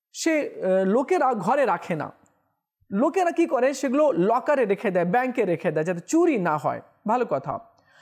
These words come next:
মানুষেরা টাকাকে হেফাজত করার জন্য ব্যাংকে রাখছে, আহ, মূল্যবান ডকুমেন্টগুলোকে হেফাজত করার জন্য লকারে রেখে দিচ্ছে, ভালো কথা। কিন্তু আল্লাহ যে আমাদেরকে ঈমান দিয়েছে, এই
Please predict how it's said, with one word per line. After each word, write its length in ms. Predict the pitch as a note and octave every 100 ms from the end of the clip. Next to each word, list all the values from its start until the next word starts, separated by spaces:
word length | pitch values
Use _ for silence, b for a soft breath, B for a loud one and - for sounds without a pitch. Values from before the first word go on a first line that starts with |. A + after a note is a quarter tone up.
| b F#3+
মানুষেরা 420 | A#3 D4 D#4 D#4+
টাকাকে 500 | B3 A#3 A#3+ D4 C4
হেফাজত 480 | A3+ A#3+ A#3+ D4 A#3
করার 240 | F#3 F3
জন্য 160 | F#3+ D4
ব্যাংকে 360 | F#3 E3 F3
রাখছে, 640 | C#3+ D#3 - G3 F3 F3 - -
আহ, 360 | C#3+ C#3+ C#3 C#3+
মূল্যবান 540 | A3 C4+ A3+ A3+ F3+
ডকুমেন্টগুলোকে 1040 | D#3+ E3+ A#3+ B3+ G#3+ B3 C4+ C4 F#3 F3+ b b b C#3+ E3
হেফাজত 440 | A3+ B3 C4+ -
করার 300 | F#3 F3+ F3
জন্য 420 | G3 F#3+ F#3 E3+ - _ _ _ _ _ _ C3+
লকারে 400 | D#3+ E3+ G#3+ F#3
রেখে 280 | F#3 G3+
দিচ্ছে, 380 | F3 F#3 - F#3+ G3
ভালো 200 | G3+ B3 -
কথা। 300 | D3 D#3 D3 _ b b -
কিন্তু 360 | F4+ F#4 E4 -
আল্লাহ 320 | C4 E4 E4+
যে 120 | D#4+
আমাদেরকে 560 | D4 B3+ D4+ C#4 - D4
ঈমান 500 | B3 C#4 D4+ D#4 A3+
দিয়েছে, 600 | G#3 F3+ - C3+ - _ _ _ _ _ _ _ _ B B B
এই 180 | C4+